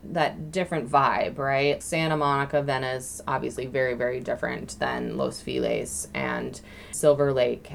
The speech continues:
My friend Courtney flew down from San Francisco. Thanks, Courtney. We walked down the boardwalk. We had some great meals. First was the Santa Monica Seafood Market, which you found.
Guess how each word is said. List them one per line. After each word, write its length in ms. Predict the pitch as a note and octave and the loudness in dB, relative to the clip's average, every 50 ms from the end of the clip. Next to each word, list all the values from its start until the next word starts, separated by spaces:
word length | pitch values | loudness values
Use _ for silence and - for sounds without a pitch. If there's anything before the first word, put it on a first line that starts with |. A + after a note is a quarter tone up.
| - - | -12 -8
My 140 | D#3+ C#3 B2+ | -8 -8 -6
friend 240 | - A#2 A2+ B2 B2 | -6 -6 -8 -8 -10
Courtney 580 | - - - G3 G3 G3 F#3 G3 F#3+ F#3+ F#3+ F#3 | -4 0 2 2 2 2 2 2 2 4 2 2
flew 220 | E3 - F#3+ F3+ | 2 2 2 2
down 320 | E3+ D#3+ D3+ D#3 D#3 D#3 D3+ | 4 4 4 4 2 0 0
from 160 | - - C3 | -2 -6 -10
San 240 | - - C#3 C3+ C3+ | -6 -6 -6 -6 -4
Francisco. 880 | - B2+ A#2+ - - D#3 D#3 D#3 - - D#3 D3+ D3+ D3+ D3+ D3+ D3+ D3+ - - - | -6 -8 -8 -4 -2 -2 -2 -2 2 4 6 10 10 12 12 10 8 6 0 -14 -18
Thanks, 260 | C4 C4 C4 - - - | -16 -16 -16 -16 -18 -10
Courtney. 800 | - B3 A#3+ A#3 A#3+ A#3+ B3 A#3+ A#3+ A#3+ A#3+ A#3+ A#3+ A#3+ A#3+ A#3+ - - - - - - - - - | -6 -4 -4 -4 -6 -6 -6 -4 -2 -2 0 0 0 -2 -2 -4 -6 -12 -18 -18 -18 -18 -16 -10 -4
We 300 | - E3 D#3+ D3+ C#3+ C#3 | 0 2 2 4 2 2
walked 340 | C#3 D3+ D#3 D#3+ D#3+ D#3 - | 2 2 2 2 0 0 2
down 120 | D#3 D3+ | 2 2
the 60 | C3+ C3 | 0 -2
boardwalk. 960 | - - A#3 A#3+ A#3 A3+ G#3+ G#3+ G#3+ G3+ G3 G3 F#3+ F#3+ F#3+ F#3 - - - - - - - - - | 0 2 4 8 8 8 8 10 8 8 10 10 10 8 8 6 4 0 -8 -18 -20 -20 -20 -14 -10
We 140 | - E3 D#3 | -8 -6 -4
had 220 | E3 E3+ D#3 D#3 | -2 -2 -2 -2
some 340 | - E3 D3 D3 D3+ C#3+ - - | 0 0 0 0 -2 -4 -6 0
great 300 | - D#3 D3 D#3+ - - | 4 4 4 4 4 2
meals. 480 | C#3 C3 C3+ C3+ C#3 D#3 G3 - - - - - - - - - - - - - - - - - - - - - - | -2 0 2 2 2 2 0 -2 -6 -16 -20 -20 -20 -20 -20 -20 -20 -20 -20 -20 -20 -20 -20 -20 -20 -20 -20 -6 0
First 520 | - D#3+ D#3 E3 F3 - - - - - - - - - | 4 6 6 6 4 2 -2 -10 -12 -14 -18 -18 -14 -6
was 300 | - D#3 D3 C#3 C3+ - | -2 0 0 0 0 -2
the 120 | - D3 C#3+ | -4 -4 -2
Santa 280 | - - D#3 D3+ D3+ | 0 0 2 2 2
Monica 340 | D3 C#3 C#3 C3+ - C3 C3 | 2 2 0 0 0 -4 -6
Seafood 420 | - - E3 E3 D#3+ - C3+ B2+ | -4 -2 -2 -2 0 0 0 0
Market, 400 | B2+ B2+ B2 B2 - D3 E3 - | -2 -4 -8 -2 0 0 0 0
which 220 | - C#3 - - D#3+ | -2 -6 -6 -4 0
you 160 | C#3+ D3+ D#3+ | 0 0 2
found. 520 | D#3+ C3+ B2 A2 G2 - B2 C3+ E3+ F3+ | 2 0 -2 -2 -2 -4 -4 -4 -6 -6